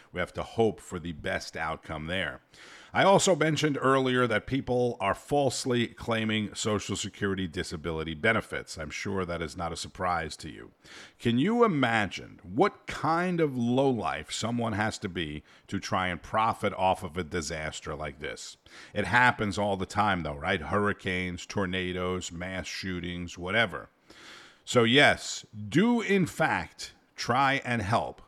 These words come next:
but be very careful about how you're going to do that. There will be many, many, many calls and avenues for help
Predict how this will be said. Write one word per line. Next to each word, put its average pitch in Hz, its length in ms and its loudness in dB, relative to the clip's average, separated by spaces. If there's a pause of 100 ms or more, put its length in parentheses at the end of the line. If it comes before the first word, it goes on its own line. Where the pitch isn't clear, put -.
(120)
but 82 180 -4
be 101 160 -2
very 135 480 0
careful 98 720 -4
about 90 320 0
how 92 440 0
you're 90 140 -8
going 80 340 -6
to - 140 -12
do 82 220 -6
that. - 260 -12
There 80 140 -12
will 82 80 -10
be 90 160 -8
many, 127 540 -2
many, 113 380 -2
many 113 460 -2 (380)
calls 104 600 0
and 101 160 -4
avenues 95 720 -4
for 90 200 -8
help 92 340 0